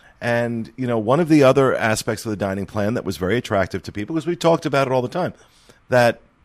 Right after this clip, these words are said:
the dining plan really wasn't a very good deal unless you ate an extraordinary amount of food.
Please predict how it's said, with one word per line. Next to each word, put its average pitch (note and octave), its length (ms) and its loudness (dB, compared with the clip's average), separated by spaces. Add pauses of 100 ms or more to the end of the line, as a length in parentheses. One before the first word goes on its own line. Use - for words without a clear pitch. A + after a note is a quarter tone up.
(260)
the A2 80 -16
dining F#3+ 280 2
plan E3+ 200 4
really D#3+ 140 4
wasn't D3+ 280 2
a G#2+ 40 -14
very C3 200 4
good A#2 180 -2
deal G#2 360 4
unless G2+ 540 -2
you D3 240 -8
ate A#2+ 220 -4
an - 60 -10
extraordinary C3 760 -4
amount B2 220 -2
of C3+ 60 -4
food. F#3+ 320 0